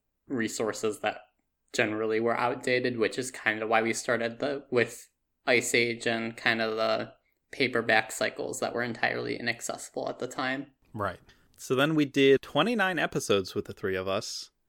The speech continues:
Speaker 3: which was a good run. And then, uh,
Speaker 1: And then I left.
Speaker 3: Carrie died.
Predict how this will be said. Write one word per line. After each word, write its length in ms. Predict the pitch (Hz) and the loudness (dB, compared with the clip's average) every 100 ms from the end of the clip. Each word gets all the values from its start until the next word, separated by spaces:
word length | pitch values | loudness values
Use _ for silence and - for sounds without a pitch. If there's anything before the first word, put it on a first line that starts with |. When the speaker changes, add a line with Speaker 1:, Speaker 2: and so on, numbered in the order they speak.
| _ | _
Speaker 3:
which 100 | 135 | -6
was 120 | 107 | -6
a 40 | |
good 180 | 101 107 | 0 0
run. 420 | 98 92 95 117 - _ - | 0 -2 -4 -8 -12 _ -16
And 240 | 113 104 | -10 -6
then, 220 | 107 110 | -4 -2
uh, 380 | 110 107 107 113 - _ _ | 0 0 0 -4 -8 _ _
Speaker 1:
And 80 | 143 | -4
then 100 | 147 | -2
I 60 | 226 | 0
left. 460 | 302 466 - - - _ - | 0 0 -4 -12 -20 _ -2
Speaker 3:
Carrie 300 | 156 196 226 | 0 2 2
died. 380 | 208 240 104 | -2 -2 -6